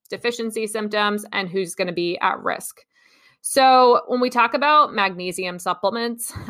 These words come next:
um, and what happens if we're getting too much, because we're probably not gonna get too much of most nutrients through diet alone, unless we're just, like, having,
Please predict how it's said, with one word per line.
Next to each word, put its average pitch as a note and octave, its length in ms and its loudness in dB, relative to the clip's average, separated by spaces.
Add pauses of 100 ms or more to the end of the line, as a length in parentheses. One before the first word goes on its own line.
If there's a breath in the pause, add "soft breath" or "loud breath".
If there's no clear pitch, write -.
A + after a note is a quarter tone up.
um, F3+ 600 4 (100)
and G3+ 140 -4
what G3 160 2
happens G3 380 0
if F#3 120 -8
we're G3 80 -2
getting F3 280 -4
too G3 200 -4
much, G#3 320 -4
because G#3 300 -8
we're A#3 160 -6
probably C#4 460 0
not F3 200 0
gonna F#3 140 -8
get E3 180 -4
too G3+ 180 -6
much F3+ 260 -2
of E3+ 180 -6
most E3+ 420 -4
nutrients G#3 540 -4
through F3 220 -6
diet D#3+ 360 0
alone, E3 460 0
unless F3+ 400 -4
we're G#3+ 100 0
just, G#3 240 -8
like, F3 160 -2
having, E3+ 460 -2